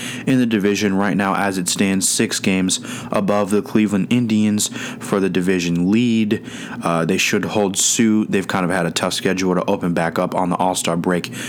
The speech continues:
but they should be able to get ahead of Cleveland in terms of, you know, Cleveland's schedule in the month of August is very brutal.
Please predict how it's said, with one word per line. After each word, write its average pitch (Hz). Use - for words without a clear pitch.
but 95
they 95
should 90
be 92
able 87
to 87
get 117
ahead 98
of 92
Cleveland 95
in 87
terms 90
of, 82
you 90
know, 80
Cleveland's 92
schedule 87
in 82
the 82
month 82
of 82
August 82
is 82
very 87
brutal. 78